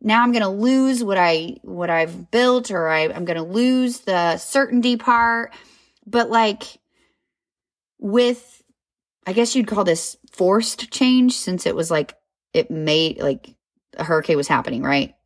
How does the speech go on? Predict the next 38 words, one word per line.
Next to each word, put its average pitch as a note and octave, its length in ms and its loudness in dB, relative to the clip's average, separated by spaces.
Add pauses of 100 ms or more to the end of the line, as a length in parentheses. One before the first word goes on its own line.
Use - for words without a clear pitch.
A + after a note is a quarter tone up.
(120)
So C#3+ 160 -2
it's - 140 -6
forced F#3+ 500 0
change. B3+ 360 2
Like, F#3 140 -2
we F3+ 80 0
didn't F#3+ 160 2
have A#3 100 4
a C4 40 -4
choice. F#3 480 0
However, G#3+ 840 0 (560)
we G#3+ 140 0
do C4 340 2
have E4+ 140 4
a B3+ 60 0
choice F#3 640 -2
on F#3 200 -2
what F#3 180 2
we G3 120 -2
do G3 220 0
with A3+ 180 2
it D#3+ 320 -2
and E3+ 120 -6
how G3+ 280 2
we A3 100 0
see D#3 280 -6
it D#3 240 0
and E3 100 -12
how E3 140 0
we D#3 80 0
experience E3+ 640 -6
it. - 240 -10
Like, D#3+ 180 -6
that's - 280 2
on F#3 160 2
u-, C#3+ 320 -4
us, - 560 -2 (260)
right? E3 400 0